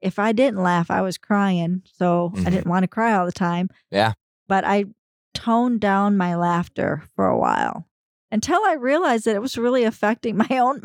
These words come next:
Speaker 1: mental
Speaker 2: Yeah.
Speaker 1: health. It's like, "You know what?" And here's a really good point about this is that if someone really loves you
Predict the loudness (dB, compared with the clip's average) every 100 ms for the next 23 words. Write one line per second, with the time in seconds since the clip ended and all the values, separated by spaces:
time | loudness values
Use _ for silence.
0 | -6 -2 -2 -2 -2 -2 0 2 2 2
1 | -2 _ _ -12 -2 -2 0 -2 -2 -2
2 | -2 0 -2 -4 -10 _ _ -2 -2 0
3 | 0 0 -2 0 0 0 0 -2 -2 -2
4 | 0 0 0 0 0 -2 -2 -4 0 0
5 | -2 _ _ _ _ _ _ _ _ _
6 | 2 4 4 2 -2 0 0 0 -2 0
7 | 2 2 0 0 2 0 -2 -2 0 2
8 | 0